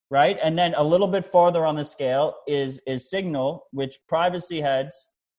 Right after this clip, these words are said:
including myself, like, you know, I don't love that it attaches a phone number, but why did they use a phone number as the identifier? They used a phone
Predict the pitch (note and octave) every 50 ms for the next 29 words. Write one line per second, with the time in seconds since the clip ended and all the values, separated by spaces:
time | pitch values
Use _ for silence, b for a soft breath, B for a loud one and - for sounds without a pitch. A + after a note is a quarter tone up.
0 | _ _ _ _ _ _ _ _ _ _ - C3+ C3+ B2 - E3 E3 E3 D#3 D3+
1 | C3+ B2+ - - F3+ F3+ E3+ D#3+ C#3 - - C#3 B2+ B2+ B2 - - B2+ - A#2+
2 | B2 C#3 C#3+ C3+ B2 A#2+ A#2+ A#2+ - - - B2 C#3 D3+ D#3+ D#3 D3 D3+ D3+ C#3+
3 | C#3 D3 C#3+ C#3 C3+ B2+ C#3 - B2+ - E3 D3+ C#3+ C3+ - C3 B2+ A#2+ - -
4 | D#3+ F3 F3+ D#3 C3+ B2+ A#2 B2+ C3+ D#3 E3+ - _ _ _ _ _ - F3 C3+
5 | C#3 D3+ D3+ D#3+ F3 F3+ F3 E3 E3+ F3 F3 F3 F3 E3 D#3 E3 D#3+ - - F3+
6 | F3 F3 E3+ D#3 C#3+ C#3 C3+ C3 B2+ B2+ B2 C3 C3 B2+ B2 B2 C3+ B2+ B2+ A#2+
7 | - A#2 G#2 F#2+ F2 - - - _ - C3+ C3 C#3 D#3 E3+ F3 E3 F3 E3 -
8 | - E3+